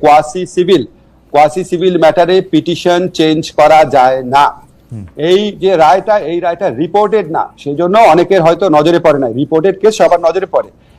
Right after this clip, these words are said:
Speaker 1: এখন বিচারিক আদালত যখন এই রায়টা দিয়েছে, রায়টা ত্রুটিপূর্ণ ছিল, কারণ ইশরাক সাহেব উনি প্লেন চেঞ্জ করেছিলেন। এখন প্লেন চেঞ্জ করে প্রথমে উনি নির্বাচন বাতিল চেয়েছেন, পরে প্লেন চেঞ্জ করে উনি ওনাকে নির্বাচিত করতে বলেছেন।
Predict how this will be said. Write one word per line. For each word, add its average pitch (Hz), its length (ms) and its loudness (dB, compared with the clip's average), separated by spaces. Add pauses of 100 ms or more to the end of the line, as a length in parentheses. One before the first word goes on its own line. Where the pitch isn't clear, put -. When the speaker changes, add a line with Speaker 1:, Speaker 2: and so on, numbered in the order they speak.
(120)
Speaker 1:
এখন 139 220 -2
বিচারিক 170 440 2
আদালত 185 340 2
যখন 185 300 -2
এই 165 200 -2
রায়টা 160 300 2
দিয়েছে, 180 320 -4
রায়টা 170 300 0
ত্রুটিপূর্ণ 180 480 -6
ছিল, 196 220 -2
কারণ 160 320 0
ইশরাক 196 320 -2
সাহেব 233 280 2 (320)
উনি 165 160 -8
প্লেন 165 280 -4
চেঞ্জ 185 300 -4
করেছিলেন। 127 480 -4 (500)
এখন 147 200 0
প্লেন 190 300 2
চেঞ্জ 214 260 2
করে 220 180 2
প্রথমে 185 260 -2
উনি 185 120 4
নির্বাচন 180 360 2
বাতিল 160 260 0
চেয়েছেন, 214 320 -4
পরে 151 240 0
প্লেন 185 260 -4
চেঞ্জ 202 240 -4
করে 214 140 -4
উনি 160 140 -2
ওনাকে 160 220 -4
নির্বাচিত 185 400 -2
করতে 117 240 -20
বলেছেন। 95 360 -20